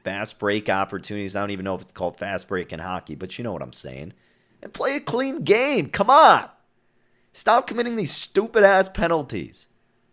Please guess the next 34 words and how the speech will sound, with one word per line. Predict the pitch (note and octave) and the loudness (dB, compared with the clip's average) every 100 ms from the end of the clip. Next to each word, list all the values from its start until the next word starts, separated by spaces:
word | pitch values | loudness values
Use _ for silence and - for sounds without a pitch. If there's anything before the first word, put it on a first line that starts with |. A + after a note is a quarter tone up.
| _ _ - | _ _ -8
You're | B2+ | -4
making | A3 A3+ D#3 | -2 -2 2
Mike | C#3 D#3+ | 2 2
Smith | - A#2+ C#3+ D#3 | -2 -2 -2 0
look | D3 - | -2 0
like | C3+ B2 | -2 -2
a | |
damn | F2 C#2+ A2+ C#3+ B2+ | -4 -4 0 0 0
stud | - - - B2 C3 | -2 -4 2 4 6
out | A2 F2 | 4 0
there, | - D#2 | -2 -4
which | F2 F#2 | -4 -8
is | F#2 | -10
disgusting | F2+ D#2+ - - - C3+ - G2+ F2 | -10 -10 -10 -4 0 2 0 -8 -10
'cause | A#2 | -10
he's | E2+ D2 | -12 -12
not. | D#2 F2 A2+ F#2+ - _ _ _ _ _ _ _ _ _ _ - | -10 -6 -6 -6 -10 _ _ _ _ _ _ _ _ _ _ -8
But | |
we | F#2 E3+ | -4 0
got | F#3+ F3 | 2 4
our | C#3+ | 2
series | B2+ - A#2+ A2+ F#2+ | 0 0 0 -2 -2
bet | A2+ A2 | 0 0
on | G#2 | -4
the | |
Flames | F2+ G#2+ A2 A2 | -6 -6 -4 -6
minus | G#2 G2+ F#2+ F#2 | -6 -6 -6 -8
one | G#2 | -6
and | G2+ | -4
a | F2+ | -4
half, | G2 G2 - | -6 -6 -4
plus | G#2 G2+ | -4 -4
one | G#2 F#2 | -8 -8
twelve. | - G#2 G#2 G2+ | -2 2 2 -2